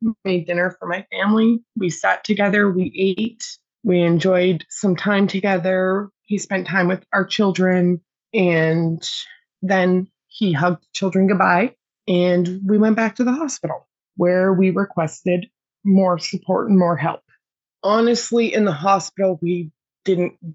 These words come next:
get much of any support or help other than a few key people that were placed in his life during that time that really mean a lot. So he comes home after about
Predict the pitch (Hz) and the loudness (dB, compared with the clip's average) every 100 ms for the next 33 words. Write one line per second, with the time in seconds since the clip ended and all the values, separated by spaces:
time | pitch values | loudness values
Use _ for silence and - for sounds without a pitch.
0 | - - 170 165 - 185 165 - 165 156 | -8 -2 0 -2 0 0 0 0 -2 -2
1 | _ - 180 165 156 - 156 170 165 160 | _ 0 2 2 -2 -6 -6 -2 0 0
2 | 160 156 160 160 - _ - 185 180 175 | -2 -2 -2 -4 -14 _ -4 0 2 2
3 | 170 165 160 160 - - 202 202 - 202 | 2 2 2 0 -4 -2 2 2 2 -2
4 | 165 185 170 175 175 156 _ _ _ 214 | 0 -2 0 0 0 -2 _ _ _ 0
5 | 196 - 190 165 190 165 170 156 151 151 | 0 0 -2 -2 0 0 0 0 -2 -2
6 | 175 165 - - 170 160 156 156 180 - | -2 -2 -4 -4 -2 0 0 -2 -6 -10
7 | - - 196 180 170 180 - 190 175 160 | -10 -2 0 0 -4 -10 -2 0 2 2
8 | 165 165 - _ - - - 214 208 208 | 2 0 -2 _ -10 -6 2 4 4 4
9 | 202 - - - _ _ 190 240 277 269 | 2 -2 -12 -18 _ _ -8 -4 0 0
10 | 226 226 214 208 196 - _ - 196 190 | 2 0 2 2 0 -6 _ -4 -4 -2
11 | 190 185 170 | 0 0 0